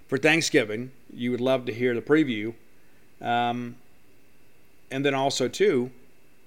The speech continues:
you know, we've got, um, you know, some cool things to talk about. So, uh, and then, you know, Friday, of course, if you're driving back from going to see grandmother, you'd probably enjoy having the opportunity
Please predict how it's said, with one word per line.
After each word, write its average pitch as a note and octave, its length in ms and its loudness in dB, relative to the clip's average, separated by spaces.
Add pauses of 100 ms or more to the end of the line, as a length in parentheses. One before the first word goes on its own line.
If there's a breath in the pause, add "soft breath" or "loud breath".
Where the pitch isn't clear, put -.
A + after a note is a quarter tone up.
(480)
you D3 80 0
know, A#2 140 -2
we've A#2+ 220 -4
got, B2 320 -2
um, A#2+ 340 -2 (720)
you D#3 40 -6
know, C#3+ 40 -2
some B2+ 160 -4
cool C3 180 -4
things A#2 260 -8
to - 60 -14
talk D3 220 -6
about. - 180 -16 (380)
So, A2+ 340 -6 (580 soft breath)
uh, A#2 40 -10
and A#2+ 200 -6
then, C3 240 -2
you C3 80 -4
know, B2 60 -4
Friday, B2+ 380 0
of A#2 100 -6
course, B2+ 220 0
if A2+ 80 -10
you're A#2+ 80 -6
driving A#2 400 -2
back B2+ 480 -2
from B2 160 -8
going B2+ 180 0
to B2 60 -6
see B2 140 -8
grandmother, B2+ 600 -2 (720 soft breath)
you'd A#2+ 120 -6
probably A#2+ 440 0
enjoy A#2+ 560 2
having B2 240 -4
the A#2 60 -4
opportunity B2 680 -2